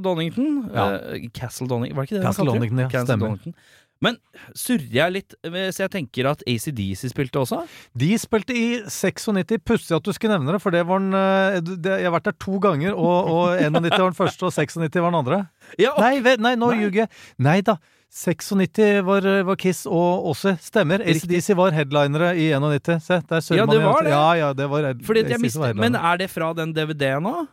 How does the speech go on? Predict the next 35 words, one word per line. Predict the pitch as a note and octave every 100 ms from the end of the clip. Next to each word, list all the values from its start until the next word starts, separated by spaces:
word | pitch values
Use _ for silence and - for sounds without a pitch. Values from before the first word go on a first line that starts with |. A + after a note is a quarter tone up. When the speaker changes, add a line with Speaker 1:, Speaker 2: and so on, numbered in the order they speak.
| _
Speaker 2:
Yes, | C3+ F3+ F#3
Speaker 1:
Altså, | F#3+ E3+
den | F3
Speaker 2:
det | F3
var |
den | D3
Speaker 1:
s-, | D#3
Speaker 2:
som | F3+
ble | D3
A | D3 C3+
C | B2 C#3
D | B2+
C | -
live, | C#3 B2+ A#2 C#3+ C#3 F#2
Speaker 1:
En | E3+
Speaker 2:
rett | F3+ F3
og | D3+
slett. | D#3+
Speaker 1:
A |
C |
D |
C | B2+ D3+
live, | D3+
Speaker 2:
Ja, | G3 G#3
Speaker 1:
ja. | B2+
Speaker 2:
ja, | C3
ja. | G#2
Speaker 1:
Det | E3
er | A2+ A2
jo |
en | A2+ A#2
fantastisk, | - - - - - D#3 D3 D#3+ G#2 G#2+
Speaker 2:
Ja, |
ja, | C#3
Speaker 1:
eh, | A#2+